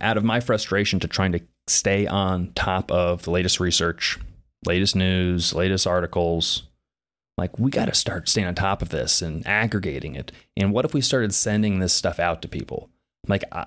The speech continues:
I hate it when I would find a research report that was old. And I'm like, "I, I would have read this when it came out, but I had never got an alert." I'm on their email list, but they didn't email it to me. They don't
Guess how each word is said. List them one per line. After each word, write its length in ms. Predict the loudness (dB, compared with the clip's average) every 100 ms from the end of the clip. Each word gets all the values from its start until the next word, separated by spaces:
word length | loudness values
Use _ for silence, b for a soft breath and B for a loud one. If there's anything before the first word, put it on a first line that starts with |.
| -4
I 120 | -4
hate 440 | -4 -4 0 2 0
it 220 | -4 -10 -2
when 220 | 0 2
I 180 | 2 0
would 160 | 0
find 260 | 0 0 2
a 40 |
research 400 | 2 2 0 -2
report 540 | -6 -6 -6 -8 -10 -18 _ _ _ _ _
that 160 | -2 2
was 360 | 4 2 0 0
old. 440 | 0 0 -4 -16 _ _ _ _ _
And 640 | 0 2 4 2 2 2 2
I'm 60 | 0
like, 160 | -2
"I, 80 | -6
I 120 | -2 0
would 120 | 2
have 120 | 2
read 180 | 0 2
this 160 | 0
when 100 | 0
it 80 | -4
came 220 | 0 2
out, 180 | 2 2
but 120 | 0
I 80 | 0
had 120 | 0
never 160 | 0 2
got 200 | 2 2
an 40 |
alert." 360 | 2 2 0 -2
I'm 180 | 0 2
on 120 | 2
their 100 | 0
email 260 | 0 2 2
list, 200 | 2 2
but 120 | 2
they 120 | 2
didn't 260 | 0 -2 -2
email 340 | 0 2 2 -2
it 60 |
to 120 | -6 -8
me. 180 | -10 -2
They 80 | 0
don't 320 | 2 0 -6